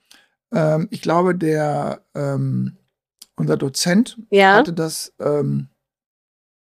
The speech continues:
Speaker 1: in unserer Fortbildung so formuliert, die Finanzverwaltung hat eingesehen,
Speaker 2: Gesehen. Wir haben verloren.
Speaker 1: wir haben verloren.
Speaker 2: Ja.
Speaker 1: Es ist jetzt,
Speaker 2: Ja.
Speaker 1: es ist jetzt so.
Speaker 2: Es, man muss sagen, es kommt nicht so oft vor, glaube ich, dass sie sich dann, äh,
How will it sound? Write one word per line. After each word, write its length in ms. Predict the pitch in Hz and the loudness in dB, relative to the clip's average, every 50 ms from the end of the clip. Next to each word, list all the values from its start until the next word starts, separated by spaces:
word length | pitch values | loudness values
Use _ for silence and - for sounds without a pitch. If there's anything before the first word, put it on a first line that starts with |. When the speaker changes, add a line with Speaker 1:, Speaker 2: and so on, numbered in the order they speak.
| _ - - _ _ | _ -20 -20 _ _
Speaker 1:
in 320 | - - 139 139 143 143 143 | -6 -2 -2 0 0 -2 -4
unserer 420 | - - - 143 147 151 147 139 135 | -6 -8 -10 -8 -8 -8 -8 -8 -8
Fortbildung 680 | - 175 160 160 - - 151 147 147 147 147 147 - - _ _ _ _ _ | -4 -6 -6 -6 -4 -2 -2 -2 0 -2 -4 -6 -8 -12 _ _ _ _ _
so 200 | - - - 160 170 | -8 0 0 0 0
formuliert, 640 | - - 180 170 156 151 147 151 156 156 156 - - _ _ _ _ _ _ _ - | 2 0 0 0 2 2 2 2 0 0 -2 -6 -14 _ _ _ _ _ _ _ -12
die 60 | 135 | -10
Finanzverwaltung 760 | 139 - 147 143 151 165 - 190 170 147 147 143 143 151 151 131 | -6 -2 -2 -2 -2 -2 -4 -4 -4 -2 -4 -4 -6 -6 -8 -8
hat 180 | 135 131 - | -10 -10 -8
eingesehen, 400 | - 131 139 147 139 139 143 135 | -8 -6 -4 -4 -4 -4 -4 -2
Speaker 2:
Gesehen. 300 | 135 135 - 165 160 151 - _ _ _ _ _ | -2 -2 -2 -4 -6 -8 -14 _ _ _ _ _
Wir 180 | 185 180 196 | -2 2 4
haben 140 | 190 190 185 | 4 4 2
verloren. 400 | - 196 185 170 165 151 120 120 - | 0 0 0 2 2 0 0 -2 2
Speaker 1:
wir 160 | 233 165 156 | 2 4 4
haben 120 | 156 156 147 | 4 2 2
verloren. 420 | - 175 156 156 151 143 127 131 - _ _ - | 4 6 8 8 8 8 6 2 -2 _ _ 0
Speaker 2:
Ja. 220 | 208 190 180 - - _ _ _ _ _ | 2 2 2 0 -2 _ _ _ _ _
Speaker 1:
Es 180 | - 135 135 | -4 -4 -4
ist 180 | - 131 - - | -6 -8 -8 -8
jetzt, 180 | - - - - | -10 -10 -4 0
Speaker 2:
Ja. 140 | 190 185 160 | 0 2 2
Speaker 1:
es 120 | - 135 - | 0 -4 -8
ist 220 | - - - - | -10 -12 -14 -12
jetzt 180 | 196 180 - - | -14 -14 -10 -6
so. 100 | 220 220 | -4 -4
Speaker 2:
Es, 140 | 196 - 180 | -4 -6 -2
man 200 | 196 208 208 226 | 2 4 6 6
muss 120 | 254 269 | 6 6
sagen, 140 | 277 233 226 | 6 4 4
es 80 | 226 226 | 4 4
kommt 360 | - 240 233 233 233 - - | 2 2 0 0 -4 -8 -2
nicht 260 | 208 226 226 233 - | 0 2 2 2 0
so 100 | - 214 - | -2 2 4
oft 260 | 226 285 - - - | 4 4 4 0 -2
vor, 200 | - 302 294 285 | 2 4 4 4
glaube 280 | 254 254 247 254 262 | 6 6 4 4 4
ich, 100 | 285 - | 2 -2
dass 220 | - 233 233 233 233 | -2 -2 -2 0 -2
sie 80 | 240 | -4
sich 200 | 220 214 233 226 | -4 -4 -6 -4
dann, 380 | - 226 214 208 214 214 202 208 | -4 -4 -2 -2 -2 -4 -6 -10
äh, 380 | - 139 202 214 214 214 208 | -8 -2 0 0 0 0 -2